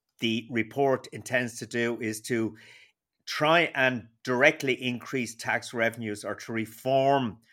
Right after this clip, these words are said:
the structure of the taxation system and social insurance system so that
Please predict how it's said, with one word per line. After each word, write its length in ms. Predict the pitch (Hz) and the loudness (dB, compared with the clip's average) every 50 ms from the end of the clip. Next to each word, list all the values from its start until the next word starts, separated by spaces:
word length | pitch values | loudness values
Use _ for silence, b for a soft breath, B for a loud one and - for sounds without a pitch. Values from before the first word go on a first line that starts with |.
| b b b - | b b b -18
the 80 | - | -14
structure 420 | - - - 135 123 113 - - 131 | -12 -6 -2 -2 -2 -2 -2 -6 -8
of 100 | 110 - | -8 -6
the 80 | 110 | -8
taxation 640 | 107 - - 120 110 - - 127 120 117 117 - 113 | -10 -6 -4 -4 -4 -4 -2 0 0 0 -2 -6 -12
system 420 | 101 - - 120 110 110 - 113 104 | -12 -8 -6 -6 -8 -8 -10 -12 -12
and 100 | 101 - | -12 -10
social 400 | - - 127 120 110 - - 110 | -6 -6 -6 -6 -6 -8 -12 -16
insurance 420 | 104 - - 131 117 113 110 - | -14 -10 -8 -8 -8 -8 -8 -6
system 400 | - 117 110 110 - 117 104 - B B B B B B B B | -6 -6 -6 -6 -6 -8 -8 -8 B B B B B B B B
so 300 | B - - - 127 120 | B -8 -2 0 0 0
that 260 | 104 123 120 117 110 | 4 4 4 4 4